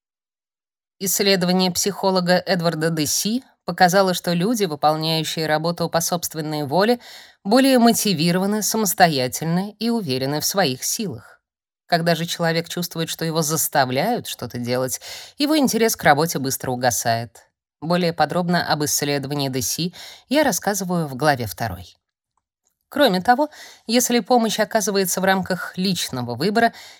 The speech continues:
дети ставят это себе в заслугу, что существенно повышает их самооценку и доставляет им огромное удовольствие.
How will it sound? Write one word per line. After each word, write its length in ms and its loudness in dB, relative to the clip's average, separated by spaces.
дети 320 0
ставят 420 2
это 180 -2
себе 380 -4
в 60 -12
заслугу, 640 -2
что 240 -6
существенно 720 -4
повышает 560 -4
их 100 -6
самооценку 760 -4
и 120 -4
доставляет 680 -2
им 240 -2
огромное 560 -2
удовольствие. 720 -4